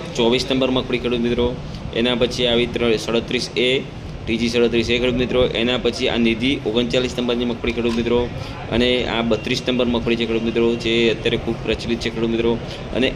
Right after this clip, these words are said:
આ લાલ દાણાની મગફળી છે, રૂબી રેડ મગફળી છે ખેડૂત મિત્રો. બિયારણ આપ જોઈ શકો છો, રેડ બિયારણ છે ખેડૂત મિત્રો.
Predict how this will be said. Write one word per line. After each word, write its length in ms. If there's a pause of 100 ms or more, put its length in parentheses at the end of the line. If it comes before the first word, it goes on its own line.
આ 100
લાલ 400
દાણાની 320
મગફળી 320
છે, 220
રૂબી 500
રેડ 300
મગફળી 320
છે 100
ખેડૂત 180
મિત્રો. 160
બિયારણ 340
આપ 220
જોઈ 140
શકો 200
છો, 320 (120)
રેડ 240
બિયારણ 340
છે 80
ખેડૂત 180
મિત્રો. 320